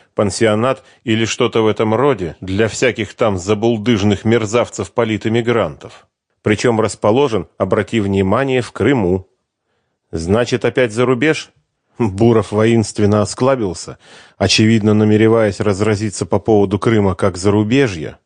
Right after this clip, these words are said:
но сумел удержаться и, нервно поиграв желваками, прорычал: "А что, всё может быть.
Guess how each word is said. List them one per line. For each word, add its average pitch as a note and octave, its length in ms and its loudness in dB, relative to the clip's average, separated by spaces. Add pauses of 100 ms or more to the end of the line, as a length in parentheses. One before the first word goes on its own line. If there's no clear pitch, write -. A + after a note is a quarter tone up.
но B2 200 0
сумел A#2 360 2
удержаться A2 760 -2
и, G#2+ 140 0
нервно G#2+ 380 2
поиграв G#2+ 500 0
желваками, G#2 800 0
прорычал: F#2 840 -4 (720)
"А A#2 160 0
что, - 440 -4 (260)
всё - 480 -2
может G2+ 380 0
быть. F2+ 280 -2